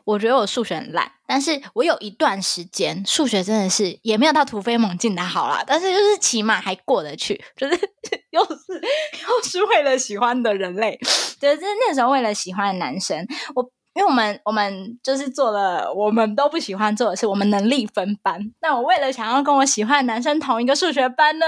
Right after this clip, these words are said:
<laughs> 我就拼了命的在那一次段考，考到一个，好，你可以进去那个班了的程度。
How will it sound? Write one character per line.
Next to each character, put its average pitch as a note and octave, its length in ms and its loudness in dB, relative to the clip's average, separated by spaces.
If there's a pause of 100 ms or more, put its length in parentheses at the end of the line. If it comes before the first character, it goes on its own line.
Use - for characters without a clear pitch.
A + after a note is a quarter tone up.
(160)
<laughs> - 160 -10
我 - 100 -2
就 E4 80 4 (280)
拼 F4 180 -8
了 D#4+ 180 0
命 D4+ 220 -8
的 A3+ 160 -4 (480)
在 D#4+ 200 0
那 D4+ 140 4
一 A#3+ 60 2
次 B3 160 -6
段 G#3 300 -4
考， - 260 -12 (480)
考 C4 260 0
到 E4 200 4
一 C4+ 80 -2
个， A#3 240 0 (360)
好， F#3 320 -4
你 G3+ 120 -8
可 A#3 80 0
以 A3+ 80 2
进 A3+ 160 2
去 A3+ 100 -2
那 F#3+ 180 -6
个 F3 80 -4
班 D#3+ 240 -6
了 - 120 -10 (640)
的 G3+ 260 0
程 F#3+ 300 -4
度。 G3+ 320 -4